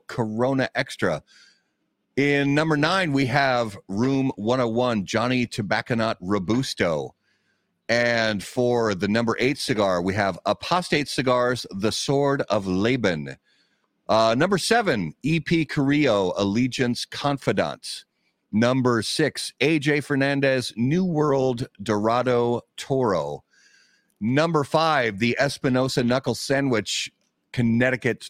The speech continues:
Toro. Number four, Foundation Cigar Company, Olmec Claro Robusto. Number two, oh, sorry, number three, the Romacraft Intemperance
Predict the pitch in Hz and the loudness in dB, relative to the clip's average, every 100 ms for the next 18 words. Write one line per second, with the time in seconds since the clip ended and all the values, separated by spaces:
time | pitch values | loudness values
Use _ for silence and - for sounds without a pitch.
0 | - - 147 113 82 78 - _ - 117 | -8 -2 0 2 0 -4 -8 _ -4 0
1 | 120 120 185 185 175 - 139 131 135 175 | 0 0 2 2 0 -2 0 2 2 0
2 | - 147 127 131 127 131 - 117 113 113 | 0 -2 -2 0 0 0 0 0 2 0
3 | 110 - 123 139 135 131 - - - 127 | 0 0 0 2 0 -2 -10 -12 -2 2
4 | 120 120 117 - 101 92 127 127 - 82 | 2 2 0 0 0 2 0 -2 0 0
5 | 76 _ - - - 151 220 214 165 139 | -2 _ -20 -18 -4 0 2 2 2 0
6 | - - 127 117 90 - 160 110 147 190 | -2 -2 0 2 -2 0 2 2 2 2
7 | 160 - 113 107 104 - - _ 110 110 | -2 -2 0 2 0 -4 -18 _ 0 2
8 | 120 151 147 - 131 131 - 120 120 - | 2 2 0 2 2 2 -2 -2 0 -2
9 | 139 - 131 123 | -2 0 0 -2